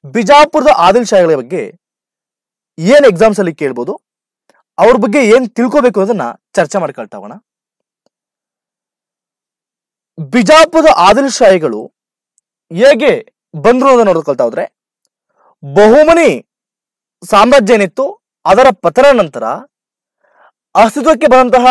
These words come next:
ಐದು ದಕ್ಕನ್ ಶಾಹಿ ವಂಶಗಳು ಅಂತ ಏನ್ ಕರಿತೀವಿ, ಐದು ಶಾಹಿ ವಂಶಗಳು, ಅದರಲ್ಲಿ ಬಿಜಾಪುರದ ಆದಿಲ್ ಶಾಹಿಗಳು ಅತ್ಯಂತ ಗಣ್ಯರಾಗಿರುವಂಥದ್ದು ಮತ್ತು ಸ್ಟ್ರಾಂಗೆಸ್ಟ್. ಐದು ಶಾಹಿ ಮನೆತನಗಳಲ್ಲಿ ಅತ್ಯಂತ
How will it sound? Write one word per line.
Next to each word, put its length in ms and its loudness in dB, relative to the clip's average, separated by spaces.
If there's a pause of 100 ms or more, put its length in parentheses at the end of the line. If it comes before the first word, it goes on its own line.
(140)
ಐದು 500 -2 (240)
ದಕ್ಕನ್ 320 0
ಶಾಹಿ 320 0
ವಂಶಗಳು 340 -2
ಅಂತ 100 -4
ಏನ್ 120 -6
ಕರಿತೀವಿ, 400 -8 (380)
ಐದು 220 -2
ಶಾಹಿ 260 -2
ವಂಶಗಳು, 680 -6 (720)
ಅದರಲ್ಲಿ 540 -2 (460)
ಬಿಜಾಪುರದ 1080 0 (320)
ಆದಿಲ್ 420 0
ಶಾಹಿಗಳು 520 -2 (120)
ಅತ್ಯಂತ 480 -6
ಗಣ್ಯರಾಗಿರುವಂಥದ್ದು 1120 -2 (200)
ಮತ್ತು 400 -2 (140)
ಸ್ಟ್ರಾಂಗೆಸ್ಟ್. 1040 -2 (680)
ಐದು 340 0
ಶಾಹಿ 460 2
ಮನೆತನಗಳಲ್ಲಿ 720 -2 (400)
ಅತ್ಯಂತ 480 -2